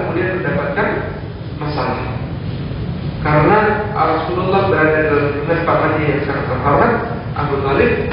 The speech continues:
dan adapun Abu Bakar karena kedudukan dan kemuliaannya di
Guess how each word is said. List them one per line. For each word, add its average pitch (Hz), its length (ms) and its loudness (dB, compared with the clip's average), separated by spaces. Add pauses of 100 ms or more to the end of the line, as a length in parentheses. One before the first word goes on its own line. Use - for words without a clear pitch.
dan 135 120 0 (120)
adapun 151 280 2
Abu 147 200 0
Bakar 147 260 4 (420)
karena 156 180 4 (100)
kedudukan 180 360 4
dan 156 220 2
kemuliaannya 147 640 2 (120)
di 147 40 0